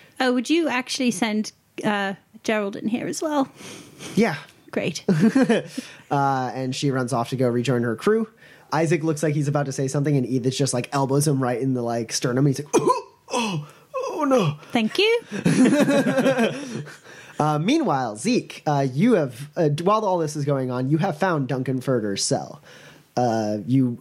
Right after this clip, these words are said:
Speaker 2: I mean, with your jetpack, you are able to hover up and look through the little, like, window slit at the top of the room, uh, or on, on the top of, like, the upper part of the wall. And, uh, you look in and you see him, uh, laying down asleep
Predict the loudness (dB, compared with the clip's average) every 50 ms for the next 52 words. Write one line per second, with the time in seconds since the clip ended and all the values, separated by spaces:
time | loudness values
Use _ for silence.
0 | -4 -2 0 0 2 0 0 -2 -4 -8 -14 _ _ _ -4 0 2 2 4 2
1 | 2 2 2 0 0 -2 -4 -4 -2 0 0 2 2 2 0 0 0 -2 0 0
2 | 0 0 0 0 0 0 0 0 -2 -2 -2 -2 -4 -4 -4 -2 -2 0 0 2
3 | 2 2 2 2 2 2 0 0 0 2 2 2 2 0 -2 -4 -4 -4 -4 -4
4 | -4 -8 -12 -8 -4 -4 -2 -2 -2 -2 -2 -2 -2 -2 -4 -4 -2 0 0 0
5 | 0 0 -2 -4 -6 -10 _ _ _ -20 -20 -20 -20 -20 -20 -20 _ _ _ _
6 | _ 0 0 0 0 0 -2 -4 -6 -6 -8 -10 -12 _ _ _ _ -2 -2 -2
7 | -2 -2 -4 -4 -4 -4 -2 -2 -2 -2 -2 -4 -4 -4 -4 -4 -4 -4 -2 -2
8 | 0 -2 -2 -4 -6 -4 -4 -4 -2 -2 -4 -2 0 0 0 0 -4 -6 -10 -14
9 | _ _ _ -20 -20 -20 -20 -20 _ _ -4 -2 0 2 2 2 2 0 0 0
10 | 0 2 2 2 2 2 0 0 0 -2 -2 -4 -4 -4 -4 -4 -2 -2 0 0
11 | 0 0 -2 0 0 0 0 -2 -2 -2 -2 -2 -2 -2 -2 -2 -2 -2 -2 -2
12 | -2 -4 -2 -4 -4 -2 0 0 0 0 -2